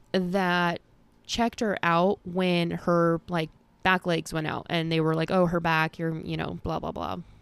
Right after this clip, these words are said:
All the negative things of, like, "These are your options until you take her to a specialist," and whatever. And so it would be that same place.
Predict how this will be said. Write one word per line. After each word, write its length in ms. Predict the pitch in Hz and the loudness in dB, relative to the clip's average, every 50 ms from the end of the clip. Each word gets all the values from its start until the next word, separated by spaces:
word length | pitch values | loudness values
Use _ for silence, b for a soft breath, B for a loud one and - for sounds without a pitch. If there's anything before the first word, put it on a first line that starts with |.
| - - | -4 2
All 160 | 214 240 254 | 4 4 4
the 100 | 220 190 | 4 2
negative 380 | 175 160 156 151 156 151 156 147 | 2 2 -2 -2 -2 -6 -6 -6
things 360 | - 156 156 151 156 151 147 | -6 -6 -6 -6 -8 -8 -12
of, 100 | 147 160 | -10 -8
like, 300 | 156 151 - - - - b b b b b b b b b b b b - | -6 -6 -6 -8 -10 -18 b b b b b b b b b b b b -6
"These 220 | - 175 165 156 | -4 -2 -2 0
are 80 | 170 170 | 0 0
your 160 | 175 185 202 | 0 0 0
options 720 | 202 208 214 220 - - - 190 190 190 170 180 175 - - | 0 0 -2 -4 -6 -6 -6 -6 -4 -4 -6 -6 -10 -10 -6
until 220 | - 175 165 170 - | -4 -2 -2 0 -2
you 80 | 170 | 0
take 160 | 170 185 180 | 0 0 -2
her 80 | 185 202 | -2 0
to 80 | 202 202 | 0 0
a 80 | 202 | 0
specialist," 640 | 202 - - 226 220 - 175 165 160 156 156 - - | 0 0 0 -2 0 0 0 0 0 0 -2 -2 -4
and 360 | 170 160 156 160 160 160 165 _ _ - | -6 -6 -4 -6 -6 -8 -10 _ _ -10
whatever. 520 | - - - 180 185 - - - - - - - - - - - - - - - - - - - - _ - - - | -8 -4 -2 0 0 0 -2 -4 -8 -8 -14 -18 -20 -20 -20 -20 -20 -20 -20 -20 -18 -20 -20 -20 -20 _ -20 -18 -4
And 360 | - 202 196 190 185 180 180 | -2 0 2 2 2 0 0
so 320 | - 190 180 170 170 170 - - | 2 4 4 6 6 4 4 4
it 100 | 190 185 | 2 4
would 200 | 175 185 175 165 | 4 2 2 2
be 140 | 180 185 | -2 0
that 220 | 170 175 165 - - | 0 0 -2 -2 -4
same 340 | - 175 165 160 160 170 - | -4 -4 -4 -4 -6 -8 -8
place. 480 | - - 165 - - - - - - | -6 -4 -4 -4 -4 -6 -8 -8 -8